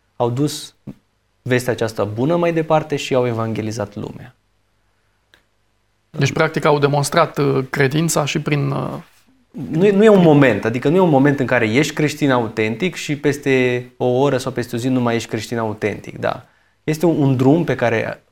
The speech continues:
Speaker 1: alegi să mergi, un drum dificil.
Speaker 2: Un mod de viață, practic,
Speaker 1: Da,
Speaker 2: nu?
Speaker 1: da, da. Este o alegere, o
Speaker 2: O
Speaker 1: alegere
Speaker 2: alegere.
Speaker 1: care o faci. Vreau să-L urmez pe Iisus.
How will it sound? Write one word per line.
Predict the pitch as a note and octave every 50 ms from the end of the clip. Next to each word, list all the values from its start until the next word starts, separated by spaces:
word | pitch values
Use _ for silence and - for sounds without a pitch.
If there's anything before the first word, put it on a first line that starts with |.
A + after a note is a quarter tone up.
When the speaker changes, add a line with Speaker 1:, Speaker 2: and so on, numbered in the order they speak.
| _ _
Speaker 1:
alegi | _ B2+ A#2 A#2 B2 B2+ -
să | - - A#2+
mergi, | A2 G#2 G2+ G2+ G#2+ C#3+ E3+ E3+ - - _ _ _ _ _ _ _
un | - C3+ C#3+
drum | F3+ G#3 G#3 G3
dificil. | G3 G#3+ G#3 - G3 - - F#3 B2+ - E3
Speaker 2:
Un | E3 D#3
mod | D#3+ F#3 F3+
de | F3
viață, | E3 D3 D#3+ D#3 B2 A#2 - -
practic, | - C3+ B2+ A2+ - -
Speaker 1:
Da, | D#3+ C#3+
Speaker 2:
nu? | A#2+ D#3+
Speaker 1:
da, | E3+ C#3+ B2 A2 G#2+ B2+
da. | A2+ A2 - - -
Este | - B2+ - E3
o | D#3
alegere, | E3 F3 D#3 B2 A2+ G#2 F#2+ A2 G#2 G#2 - _
o | C#3+
Speaker 2:
O | C3+
Speaker 1:
alegere | C#3 D3 C3 B2
Speaker 2:
alegere. | B2+ B2+ -
Speaker 1:
care | B2 A#2 A#2
o |
faci. | G#2 - A#2+ B2+
Vreau | B2+ B2 D3+ E3+
să-L | D#3+ D#3+ D#3+ D3+
urmez | D3 D#3 D#3 D3+ D3+
pe | - C#3
Iisus. | C3 B2+ C3 - A2 G2+ -